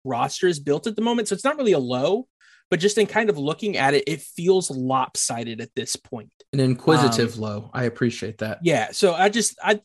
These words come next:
Speaker 1: thought I
Speaker 2: That's
Speaker 1: would
Speaker 2: it.
Speaker 1: put that to you guys, see what you
Speaker 2: Phil-,
Speaker 1: think. But
Speaker 2: Philip, I'll let you take that one first, and then I'll give you my two cents.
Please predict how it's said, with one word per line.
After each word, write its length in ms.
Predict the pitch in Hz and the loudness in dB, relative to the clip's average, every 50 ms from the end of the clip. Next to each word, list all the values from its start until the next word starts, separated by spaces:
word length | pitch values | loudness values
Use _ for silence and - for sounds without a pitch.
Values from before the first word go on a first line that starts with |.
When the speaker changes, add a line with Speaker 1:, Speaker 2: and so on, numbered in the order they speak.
| - - _ | -18 -8 _
Speaker 1:
thought 160 | 233 220 220 | -6 0 2
I 20 | |
Speaker 2:
That's 120 | 226 214 - | 2 2 2
Speaker 1:
would 80 | - | 0
Speaker 2:
it. 60 | - - | 0 0
Speaker 1:
put 140 | 220 208 - | 0 2 2
that 140 | 208 - - | 0 -2 -2
to 120 | - 170 | -8 -8
you 120 | 160 165 170 | -8 -6 -2
guys, 320 | 165 170 170 175 170 160 | 0 2 2 2 0 -2
see 100 | - 180 | -4 -4
what 120 | 165 170 - | -6 -2 0
you 40 | |
Speaker 2:
Phil-, 160 | 185 196 185 180 | 2 2 2 2
Speaker 1:
think. 260 | 160 143 143 139 - | 0 -2 -2 0 -2
But 100 | - - | 2 4
Speaker 2:
Philip, 240 | 190 196 202 196 208 | 4 4 4 4 4
I'll 100 | 202 190 | 4 4
let 200 | 175 170 175 160 | 4 0 0 -6
you 40 | |
take 220 | 147 - 151 139 - | -2 -2 -2 0 2
that 160 | 143 131 110 | 0 0 2
one 140 | 131 135 127 | 0 -2 -2
first, 340 | - 143 139 135 139 - 151 | 0 0 0 0 0 -4 -6
and 60 | 143 | -4
then 80 | 131 | -2
I'll 100 | 131 131 | -2 -2
give 160 | 123 120 120 123 | -2 -4 -6 -6
you 80 | 120 | -4
my 120 | 120 127 131 | -4 -4 -4
two 200 | - - - 131 | -6 -8 -10 -8
cents. 420 | - - 127 131 - - - | -6 -6 -6 -8 -10 -16 -20